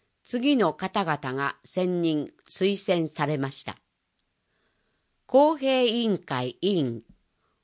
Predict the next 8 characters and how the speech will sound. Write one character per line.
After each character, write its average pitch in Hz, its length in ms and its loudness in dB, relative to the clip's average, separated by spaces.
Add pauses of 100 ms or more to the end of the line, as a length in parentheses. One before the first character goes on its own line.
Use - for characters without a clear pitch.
(120)
大 277 300 4
岩 233 480 2
雅 214 360 -4
子 - 180 -6
氏 - 260 -2
を 202 220 0 (200)
選 151 280 0
任。 127 360 -2